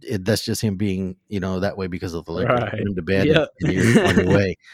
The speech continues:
Speaker 1: But when it's
Speaker 2: Yep.
Speaker 1: somebody else, then it's, it could be trouble. Serious
Speaker 2: Yeah,
Speaker 1: trouble.
Speaker 2: definitely, definitely, yep.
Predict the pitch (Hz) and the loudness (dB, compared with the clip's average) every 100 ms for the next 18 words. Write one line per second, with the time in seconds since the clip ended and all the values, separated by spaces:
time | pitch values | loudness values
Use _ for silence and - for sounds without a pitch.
0 | - - 104 104 98 104 113 123 139 127 | -20 -8 0 2 2 4 4 4 4 4
1 | 113 113 110 98 - 101 92 90 - - | 4 4 4 2 -2 -4 -2 -4 -6 -8
2 | - - _ _ _ 101 - 87 85 - | -8 -14 _ _ _ -6 -6 -6 -6 -6
3 | 78 67 - _ _ - - 104 85 92 | -8 -8 -16 _ _ -14 -6 -2 -2 -2
4 | 92 - 95 104 104 - 95 95 95 - | -6 -8 -8 -6 -6 -8 -14 -14 -14 -14
5 | - - - 90 90 90 92 | -12 -12 -14 -14 -12 -12 -12